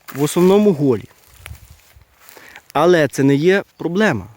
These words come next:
Того, що це є перевага в тій коробці, в коротких ремнях, в надійності, тобто, яка в рази превосходить мототракторні коробки. Зауважили,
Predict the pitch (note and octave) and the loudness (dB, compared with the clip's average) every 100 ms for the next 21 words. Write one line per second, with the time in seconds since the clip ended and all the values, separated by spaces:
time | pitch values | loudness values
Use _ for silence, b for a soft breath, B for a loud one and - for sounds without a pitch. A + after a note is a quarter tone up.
0 | _ _ _ _ b b b b - F3+ | _ _ _ _ b b b b -4 0
1 | F#3 G3 - G#3+ G#3+ - C#3+ D3+ E3+ F#3 | 2 0 -2 -4 -4 -4 -2 0 0 2
2 | G3+ C3 G#2 - - D3 - F#3+ F#3+ - | 2 0 -2 -10 -8 -4 0 0 0 -6
3 | - - _ _ _ _ _ _ _ _ | -20 -20 _ _ _ _ _ _ _ _
4 | - D3+ - D3 C3+ D3 F3 - - - | -4 -4 -4 -8 -4 -2 -4 -6 -20 -20
5 | - C3 A#2+ D#3+ D#3+ A3 E3 A#2+ - A2+ | -20 -8 -2 0 2 2 2 0 -8 -16
6 | G#2 - - - B2+ C#3 D3 E3+ A3 - | -16 -16 -16 -8 -4 -2 0 2 2 -2
7 | b b b b b b _ _ _ - | b b b b b b _ _ _ -6
8 | D#3 D#3+ - F3+ G3 G#3 _ C#3+ D3+ E3 | -2 -2 0 0 0 -6 _ -4 -4 -6
9 | F3+ - C#3 A2+ G2 - _ A#2 G#2+ - | -8 -8 -10 -10 -12 -18 _ -12 -12 -16
10 | - _ _ _ _ _ _ _ _ _ | -20 _ _ _ _ _ _ _ _ _
11 | _ A#2+ D3+ E3 D3+ A#2 | _ -4 -2 0 -2 -4